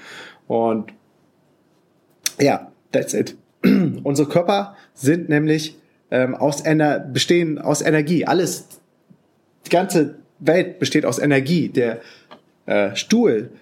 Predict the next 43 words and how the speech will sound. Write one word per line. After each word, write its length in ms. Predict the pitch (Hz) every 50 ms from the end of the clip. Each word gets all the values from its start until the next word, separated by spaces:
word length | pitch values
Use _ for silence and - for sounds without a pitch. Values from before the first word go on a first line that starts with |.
| _ _ _ - _ _ _
auf 300 | - 127 135 135 135 -
dem, 300 | - 147 147 147 147 147
oder 160 | 131 127 135
hier, 440 | 135 131 135 143 135 131 123 - -
ja, 200 | - 135 139 135
das 100 | 123 113
ist 40 | 110
so 40 | 135
ein 60 | 123
kleiner 260 | 123 - 139 131 127 123
Hocker, 240 | 165 - - 131
auf 120 | 104 - -
dem 120 | - 127
der 120 | 127 123 120
Rechner 240 | 151 151 - 139
gerade 160 | 120 117 113 -
steht, 220 | - 123 110 113
ist 220 | - - - -
Energie. 600 | - 135 127 120 120 117 120 165 185 170 135 - - - - - - _
Ein 60 | - 117
Stein 460 | 113 - - 147 143 160 156 139 123
ist 200 | - - - -
Energie. 520 | - 127 123 120 123 113 - 151 170 156 -
Das 240 | - 107 - -
iPhone 300 | 107 131 143 - 139 120
ist 140 | 117 117 -
Energie. 560 | - - 127 120 117 117 151 160 147 120 - - - - - - - - _
Äh, 120 | - 110
meine 240 | 113 120 117 120 117
Emotionen 560 | 117 120 120 117 - - - 185 180 151 127
sind 260 | 104 120 117 113 - -
Energie. 480 | 117 117 117 113 113 - 170 175 156
Mein 200 | 120 120 117 117
Körper 380 | - 165 175 180 180 185 139 -
ist 120 | - -
Energie. 640 | - - 143 135 135 135 135 135 180 175 143 90 - - - - - _ _
Ähm, 320 | - 110 120 120 120 120 123 - - -
es 160 | - 131 -
ist 180 | 156 160 - -
nur 360 | 185 185 180 170 170 - - - -
fest 340 | - 196 202 196 - -
gewordene 640 | - 151 139 127 123 120 123 120 120 120 113 113 104 - - - - - - - -
Energie. 640 | 131 131 127 123 120 117 117 120 123 120 110 101 104